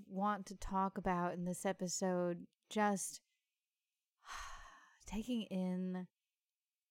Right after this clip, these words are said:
all of the fun and interesting, interesting changes that have happened since I've started this podcast and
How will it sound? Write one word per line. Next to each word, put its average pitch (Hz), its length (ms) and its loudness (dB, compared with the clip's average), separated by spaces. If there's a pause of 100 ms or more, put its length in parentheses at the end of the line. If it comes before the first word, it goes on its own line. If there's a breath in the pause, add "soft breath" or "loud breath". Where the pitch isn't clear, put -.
all 220 240 4
of 196 160 -4
the 196 460 4 (240)
fun 190 400 2 (120)
and 180 500 -2
interesting, 185 800 -2 (1500)
interesting 254 480 0
changes 190 440 -4
that 165 100 -2
have 160 80 -8
happened 165 520 -4
since 165 200 -6
I've 165 120 0
started 165 320 0
this - 120 -6
podcast - 540 -6 (460 soft breath)
and 185 600 2